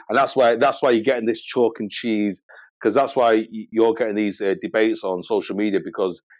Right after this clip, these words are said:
you're getting one group who knows nothing about it and, uh, they've had no personal experience from it, and you get people who've had personal experience and they've had loved ones or family members or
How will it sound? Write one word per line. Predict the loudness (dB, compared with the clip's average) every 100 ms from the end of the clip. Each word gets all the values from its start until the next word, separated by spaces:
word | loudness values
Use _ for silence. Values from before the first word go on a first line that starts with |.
| -4
you're | -2
getting | 0 0
one | 0 0
group | -2 -2
who | -4
knows | 0 -2 -2
nothing | -6 -6 -6
about | -4 -2 -2 -4
it | -6 -4 -2
and, | -2 -2 -8 -14 _ _ _ -6
uh, | 0 2 2
they've | 0 -2
had | -2 0
no | 0 0
personal | 0 0 0 -2
experience | -8 -2 -2 -2
from | -6
it, | -6 -6
and | -2
you | -2
get | -2
people | -4 -2 -2
who've | 0 -4 -4
had | -4 -4 -4
personal | -6 -4 -6
experience | -10 -8
and | -8
they've | -4
had | -4 -2
loved | -2 -2
ones | -6 -6
or | -8
family | -6 -6 -4
members | -6 -8 -6 -6
or | -2 -2